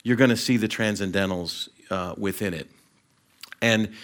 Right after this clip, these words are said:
the reason that I say that is because we were designed for a big story, a massive story.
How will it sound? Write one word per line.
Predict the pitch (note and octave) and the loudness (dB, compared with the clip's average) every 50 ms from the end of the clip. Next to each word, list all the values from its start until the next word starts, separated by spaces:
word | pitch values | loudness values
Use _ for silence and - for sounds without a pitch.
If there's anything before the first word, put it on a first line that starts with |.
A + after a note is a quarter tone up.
| - - - - - - | -18 -18 -18 -20 -8 0
the | - C3+ | 4 8
reason | C3 D#3+ G3 G3 D#3+ D#3+ D3 | 10 10 10 8 8 6 8
that | C3 A#2+ | 8 8
I | A2+ G#2+ | 8 6
say | - - - C3 C3 | 4 4 4 4 6
that | A#2 G#2+ G2 | 6 6 4
is | F#2+ F#2 - | 2 2 -2
because | - G2+ - - A2+ G#2 G2 F#2 F2 - - - - - - _ - | -4 -4 -4 0 0 0 0 0 -2 -6 -10 -16 -20 -20 -20 _ -6
we | A2 A2 C3+ D#3+ F3+ | 2 6 8 8 8
were | F3 D#3+ D3 C#3 C3 C3 B2+ - | 8 8 8 8 8 8 6 4
designed | - A2 A2 A2 G#2 F2+ - A2+ A#2+ A#2+ A#2 A2+ G#2+ G2+ F#2 F2+ F2 F2+ F2+ - - - _ _ _ _ | 0 -2 -2 -2 0 0 4 6 6 6 6 6 4 2 0 -2 -2 -4 -6 -8 -10 -14 _ _ _ _
for | _ - - - A#2+ A2+ G2+ G2 G2 F#2+ F#2 F2+ F2 - - _ _ _ _ _ _ _ _ _ _ _ _ _ _ _ _ _ _ _ _ _ _ _ - | _ -12 -6 -2 0 0 2 2 2 2 2 2 -2 -6 -16 _ _ _ _ _ _ _ _ _ _ _ _ _ _ _ _ _ _ _ _ _ _ _ -6
a | A2+ | -2
big | G2 G2+ A#2 F#2 - | 0 2 2 2 0
story, | - - - G2 F2+ E2+ D#2 D2 C#2 - - _ _ _ _ _ _ _ _ _ _ - | -2 -2 -2 -2 -2 -4 -6 -8 -12 -16 -20 _ _ _ _ _ _ _ _ _ _ -8
a | G#2 G2+ | -4 -2
massive | G2 G2+ G#2+ A2 A2 A2 - - G#2 F2+ - | 0 2 4 4 4 4 2 -2 -4 -4 -4
story. | - - A#2 G2 F2 E2 D2+ D2 - | -4 -4 -2 -2 -2 -4 -6 -8 -12